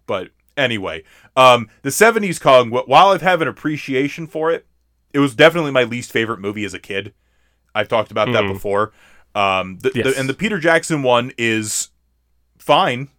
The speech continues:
Speaker 1: We talked about it before. It has
Speaker 2: We have a whole
Speaker 1: we have a
Speaker 2: episode
Speaker 1: whole episode
Speaker 2: about,
Speaker 1: about it. There's
Speaker 2: about
Speaker 1: some,
Speaker 2: that
Speaker 1: there's
Speaker 2: one.
Speaker 1: some great things. I know Doctor Feehan and I are nostalgic for it. Shout out to Doctor Feehan. Um, but this one i-, is,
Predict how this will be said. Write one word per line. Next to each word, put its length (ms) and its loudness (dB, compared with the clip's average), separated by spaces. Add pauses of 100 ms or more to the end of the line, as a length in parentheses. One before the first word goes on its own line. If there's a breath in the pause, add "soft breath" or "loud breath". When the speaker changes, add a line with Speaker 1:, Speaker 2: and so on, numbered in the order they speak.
(120)
Speaker 1:
We 120 -6
talked 280 0
about 180 4
it 80 -4
before. 640 -2
It 220 -8
has 320 -2
Speaker 2:
We 100 2
have 180 8
a 60 6
whole 140 8
Speaker 1:
we 60 8
have 120 6
a 0 -
Speaker 2:
episode 300 2
Speaker 1:
whole 260 2
episode 340 -4
Speaker 2:
about, 60 0
Speaker 1:
about 180 2
it. 40 -8
There's 120 0
Speaker 2:
about 60 0
Speaker 1:
some, 80 -4
Speaker 2:
that 140 -6
Speaker 1:
there's 140 -6
Speaker 2:
one. 80 -6
Speaker 1:
some 40 -8
great 260 0
things. 340 -6 (640 soft breath)
I 120 2
know 340 4
Doctor 360 0
Feehan 320 -4
and 100 -4
I 160 0
are 160 2
nostalgic 580 -2
for 220 -4
it. 60 -6
Shout 200 -2
out 80 -8
to 80 -12
Doctor 300 -2
Feehan. 480 -10 (720)
Um, 480 -2 (200)
but 440 2 (800)
this 380 0
one 320 0
i-, 300 -4
is, 240 -4